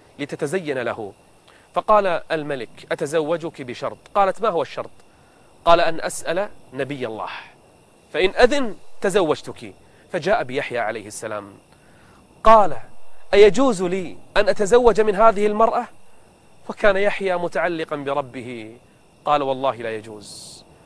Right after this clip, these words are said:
لا يجوز لك أن تتزوج بها." فتوقف الملك، فجاءت المرأة تسأله: "متى الزواج؟" قال لها: "إن كنت قد قبلت بالشرط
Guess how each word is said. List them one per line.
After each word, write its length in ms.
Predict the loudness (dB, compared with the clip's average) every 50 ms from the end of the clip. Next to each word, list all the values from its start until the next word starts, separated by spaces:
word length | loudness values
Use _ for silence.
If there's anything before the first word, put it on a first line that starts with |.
| _ _ -20 -12
لا 260 | -8 -4 -2 0 0 0
يجوز 340 | -2 -4 -4 -4 -4 -4
لك 240 | -6 -8 -8 -8 -10
أن 140 | -12 -12 -12
تتزوج 540 | -12 -14 -14 -12 -10 -10 -10 -10 -10 -12 -14
بها." 480 | -14 -14 -14 -12 -12 -10 -12 -12 -16 -20 -20 -20 -20 -20 _ _ _ _ _ _ _ -14
فتوقف 520 | -10 -4 0 2 2 2 2 -2 -10 -10 -12
الملك، 560 | -12 -14 -14 -16 -16 -18 -20 -20 -20 -20 -20 -20 _ _ _ -20 -20 -20 -20 -20 -20 _ _ -20 -20 _ _
فجاءت 400 | -8 0 2 2 2 4 2 -2
المرأة 560 | -2 0 0 0 0 0 -2 -8 -8 -10 -14 -14 -18 -20 -18 -8 -6
تسأله: 580 | -6 -6 -4 -2 0 2 2 0 0 -2 -6 -10 -14 -20 -20 -20 -20 -20 -14 -6
"متى 200 | -4 0 2 2
الزواج؟" 640 | 2 2 2 2 2 2 2 0 -2 -6 -12 -16 -16 -18 -20 -20 -20 -20 -20 -20 -20 -20 -20 -4 4
قال 340 | 8 10 10 10 10 8 6
لها: 340 | 4 4 2 0 -4 -4 -6 -8 -8 -10 -10 -12 -14 -18 -20 -20 -20 -20 -20 -20 -20 -20 -20 -20 -20 -10 -6 -6
"إن 120 | -6 -6
كنت 420 | -2 0 0 2 2 0 -2 -6 -8 -8 -10 -14 -18 -20 -20 -20 -20 -20 -20 -20 -20 -20 -20 _ _ _ _ _ _ _ _ 0
قد 180 | 2 2 2 2
قبلت 440 | 0 0 0 0 0 0 -2 -2 -4
بالشرط 480 | -4 -4 -6 -2 0 2 2 2 0